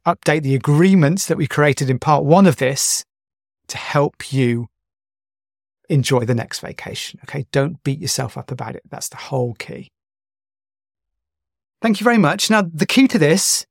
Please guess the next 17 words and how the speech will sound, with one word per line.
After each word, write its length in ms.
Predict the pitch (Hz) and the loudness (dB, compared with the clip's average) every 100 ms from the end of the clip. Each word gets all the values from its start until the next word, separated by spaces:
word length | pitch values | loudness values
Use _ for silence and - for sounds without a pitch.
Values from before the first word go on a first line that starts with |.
| - | -2
is 160 | 135 | -2
rigor 600 | 120 147 220 160 160 202 - _ | 0 2 2 4 2 0 -4 _
and 140 | 160 143 | 0 2
you 160 | 147 - - | 2 0 -4
absolutely 800 | 208 - - 165 147 185 175 156 | -6 -4 -2 2 2 2 2 0
wanting 420 | 139 170 151 139 | 2 2 2 -2
to 140 | 139 | -4
take 240 | 143 151 - | -2 -4 -2
time 240 | - 147 | -2 0
away 260 | 131 139 123 | 0 0 0
from 180 | - 123 | -2 -4
the 60 | |
office 300 | 127 - 127 | -4 -6 -8
without 240 | 135 127 - | -6 -6 -8
checking 340 | 131 - 131 | -14 -10 -10
in, 160 | 123 120 | -10 -14
okay? 240 | - - | -8 -6